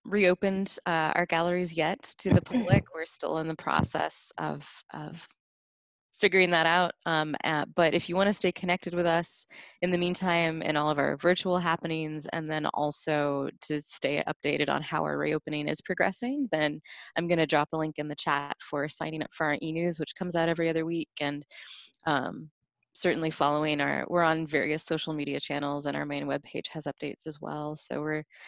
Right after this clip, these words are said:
Speaker 1: trying hard to reopen as soon as we can, but being safe about it. So, uh, stay tuned. We hope to be able to host those of you who venture to Lawrence in person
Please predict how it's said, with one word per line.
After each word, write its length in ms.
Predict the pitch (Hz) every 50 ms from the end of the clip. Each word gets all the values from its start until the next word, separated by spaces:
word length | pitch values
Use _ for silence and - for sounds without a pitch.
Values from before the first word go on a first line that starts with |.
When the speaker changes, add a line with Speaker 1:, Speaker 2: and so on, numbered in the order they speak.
| - - - - _ -
Speaker 1:
trying 280 | - 196 190 190 190
hard 320 | 202 196 185 180 180 180 170
to 440 | - 180 165 160 156 151 156 - - - -
reopen 720 | 160 170 175 175 175 175 - 170 165 165 170 165 160 156 - -
as 140 | - 165
soon 220 | - - 180 165 170
as 120 | 175 160
we 120 | 160 165 156 - _
can, 540 | - 185 165 160 160 160 160 156 160 160 _
but 200 | - 147 139 - - _ _ _ _ _ _ - 165
being 500 | 175 160 151 151 151 151 147 151 147 - _
safe 300 | - - 147 143 - -
about 260 | 156 - - 69 -
it. 180 | 160 156 - - _ -
So, 420 | - - 147 117 92 - - 170 - _
uh, 340 | - - - - - - 175 170 - _ _ _ _ _ _ _ - - _ _
stay 300 | - - - - 160 170
tuned. 540 | 180 - - 156 160 160 165 185 214 226 - _
We 80 | - 165
hope 200 | 156 156 143 - - _
to 80 | - -
be 100 | - 160
able 180 | 156 156 - 156
to 140 | - - 170
host 400 | 151 - 147 156 - - - - -
those 200 | 160 160 160 160
of 100 | 165 151
you 160 | 160 160 165
who 180 | - - 175
venture 360 | 160 - 160 165 - - 156 -
to 140 | - -
Lawrence 440 | 185 170 156 160 160 160 - - -
in 120 | 175 170 165
person 560 | - - - - - - - - 175 180